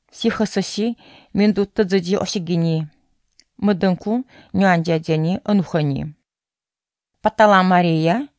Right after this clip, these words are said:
Елизавета дёк додани. Мария, быкты бепе, хуранг буа иудея дуби, хотончи будурыми анхани. Нюани, Захария дёкчани ихани,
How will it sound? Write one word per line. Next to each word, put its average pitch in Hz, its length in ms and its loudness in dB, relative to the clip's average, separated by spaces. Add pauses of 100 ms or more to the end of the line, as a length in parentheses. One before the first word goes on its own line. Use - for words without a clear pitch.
(100)
Елизавета 180 800 2
дёк 175 280 0
додани. 156 520 -2 (1000)
Мария, 226 640 2 (280)
быкты 202 460 0
бепе, 196 600 2 (580)
хуранг 240 460 2
буа 220 320 2
иудея 202 520 2
дуби, 190 580 -2
хотончи 202 500 -2
будурыми 180 640 0
анхани. 151 640 -2 (640)
Нюани, 214 600 2 (580)
Захария 196 560 2
дёкчани 185 480 -2
ихани, 170 640 -2